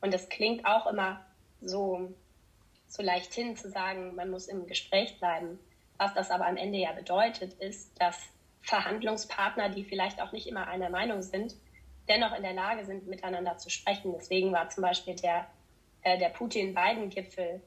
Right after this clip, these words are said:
gestern, also wenn man jetzt zeitlich, äh, heute ist die Aufnahme, ähm, in, äh, in dieser Woche in Genf spricht, also am, am sechzehnten Juni spricht, dann war das ein wichtiges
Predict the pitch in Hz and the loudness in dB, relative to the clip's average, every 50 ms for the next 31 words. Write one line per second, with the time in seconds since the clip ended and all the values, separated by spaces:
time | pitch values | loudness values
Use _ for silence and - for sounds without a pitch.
0 | - - - - - - - 202 190 196 196 196 - - - 180 170 185 185 175 | -18 -20 -20 -20 -18 -12 -8 0 4 4 4 4 4 2 4 4 4 4 4 2
1 | 175 180 180 180 180 180 180 175 175 - - - 185 185 - - 185 185 - - | 0 0 0 0 2 2 0 0 -4 -4 0 4 4 4 4 2 -4 -6 -4 -2
2 | 196 175 180 175 - 190 190 190 - - - - - 190 202 202 208 196 190 180 | -2 -2 -2 -2 0 0 0 0 0 -4 -2 0 2 2 2 2 2 0 0 0
3 | 175 170 - 202 190 170 170 170 - - 185 180 175 170 165 - - 170 170 - | -2 -2 0 0 0 0 -2 -6 -10 -8 -6 -6 -6 -6 -8 -6 -2 0 0 2
4 | - 190 185 202 196 202 190 185 214 208 - 208 196 190 - - - - _ _ | 2 2 2 4 4 4 6 6 4 4 4 4 2 2 0 -4 -16 -20 _ _
5 | - 208 208 185 - 190 208 233 233 226 - - - - 220 233 - - 196 175 | 0 2 4 8 8 8 8 6 4 0 -2 -2 0 0 0 0 0 -2 -2 0
6 | 185 190 180 175 175 - - - _ _ _ _ _ - 185 185 185 185 180 180 | 0 0 0 -2 -2 -6 -14 -20 _ _ _ _ _ -4 -2 0 0 0 -2 -2
7 | 180 180 - 185 185 - - - 190 185 208 190 185 208 226 233 226 214 - - | -4 -4 -2 -4 -4 -6 -6 -6 -6 -4 -4 -4 -4 -2 -2 -2 -2 -4 -4 -4
8 | - 196 208 - - - - _ _ _ _ _ _ _ _ - 196 190 208 196 | -4 -4 -4 -4 -8 -16 -20 _ _ _ _ _ _ _ _ -2 0 0 2 2
9 | 196 196 214 214 214 - - 196 190 202 202 - 214 202 190 190 | 2 2 2 0 -2 -4 -6 -8 -8 -10 -12 -12 -12 -12 -12 -12